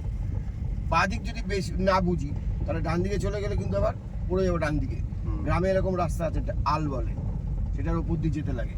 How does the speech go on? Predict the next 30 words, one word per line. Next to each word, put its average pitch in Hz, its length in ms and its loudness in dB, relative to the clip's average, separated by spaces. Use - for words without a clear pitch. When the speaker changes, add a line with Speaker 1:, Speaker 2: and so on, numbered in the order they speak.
Speaker 1:
ঠিক - 160 -2
আছে? - 140 -2
তাহলে 147 240 0
আমরা 165 200 2
যদি 165 120 2
বাদিক 151 400 2
ডান 160 120 4
দিক 165 200 0
ঠিক 156 160 2
মতো 170 160 2
না 165 140 2
যেতে 170 220 0
পারি - 140 0
সোজা, 156 280 -2
তাহলে 160 280 2
আমরা 160 240 2
গর্তে 151 320 0
পড়ে - 140 0
যাবো, - 240 4
ডান 139 160 2
দিক - 120 0
হোক - 200 0
বাদিক। - 260 0
তো - 60 2
আমাদের 160 260 4
প্রত্যেকটা - 360 2
জায়গাতে 196 440 6
চালানোর - 320 4
জন্য 180 180 8
রেডি 202 180 2